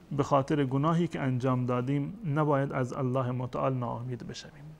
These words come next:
همان گونه که الله متعال می‌فرماید که ان الله یغفر الذنوب جمیعا،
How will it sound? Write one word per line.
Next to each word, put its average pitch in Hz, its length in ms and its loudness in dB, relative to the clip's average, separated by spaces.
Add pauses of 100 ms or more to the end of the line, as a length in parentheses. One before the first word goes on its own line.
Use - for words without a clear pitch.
(800)
همان 175 300 6
گونه 160 220 6
که 165 140 2
الله 139 300 8
متعال 143 380 6
می‌فرماید 131 560 2
که - 160 -4
ان 143 260 4
الله 127 600 4
یغفر 131 420 0
الذنوب 123 680 2
جمیعا، 175 720 6